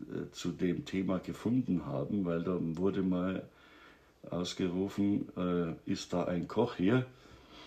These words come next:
Dann haben die, haben die den Arm hochgehalten und dann waren die plötzlich in der Küche und dann war das halt ein Koch. Und also von, passiert mir natürlich heute auch wieder, vom Beruf Koch,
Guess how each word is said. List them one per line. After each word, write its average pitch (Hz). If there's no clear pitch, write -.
Dann 82
haben 82
die, 73
haben 78
die 87
den 78
Arm 92
hochgehalten -
und -
dann 82
waren 80
die 87
plötzlich 87
in 90
der 87
Küche 110
und 139
dann 80
war 73
das -
halt -
ein 95
Koch. 139
Und -
also -
von, 85
passiert 117
mir 123
natürlich 101
heute 95
auch 107
wieder, 117
vom 98
Beruf 98
Koch, 110